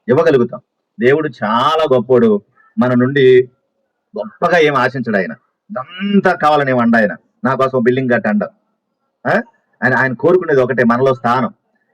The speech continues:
కాబట్టి మనకి ఇది అర్థం కాక మనం మిగతా అన్నింటినీ పక్కకి వెళ్ళిపోతాం. విచిత్రం ఏంటంటే శుభకార్యానికి ఒక లెక్క, అశుభానికి ఒక లెక్క.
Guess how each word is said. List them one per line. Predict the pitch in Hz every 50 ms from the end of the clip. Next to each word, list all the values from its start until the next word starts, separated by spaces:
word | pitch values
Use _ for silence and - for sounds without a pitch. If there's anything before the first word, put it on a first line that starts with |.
| _ _
కాబట్టి | 143 - 190 - -
మనకి | 156 175 196 196 208
ఇది | 185 170
అర్థం | 160 160 165 233 240
కాక | 190 185 135 135 - 123 117 127 156 185 - _ _ _ _ _ _ _ _ _
మనం | 123 131 135 127
మిగతా | 131 131 123 143
అన్నింటినీ | 139 139 135 127 113 143
పక్కకి | 131 131 - - 202 -
వెళ్ళిపోతాం. | 113 101 - - - 196 - - _ _ - _ _ _ _ _ _ _ _
విచిత్రం | 123 123 156 196 - 208 196
ఏంటంటే | 180 175 170 160 156 190 208 240 - - - _ _ _
శుభకార్యానికి | _ - 156 180 190 190 190 190 190 190 190 180
ఒక | 175 165 170
లెక్క, | 160 151 - - 113 113 113 - _ _ _ _ 110
అశుభానికి | 117 120 156 151 151 151 156 160 156
ఒక | 123
లెక్క. | 113 110 104 - -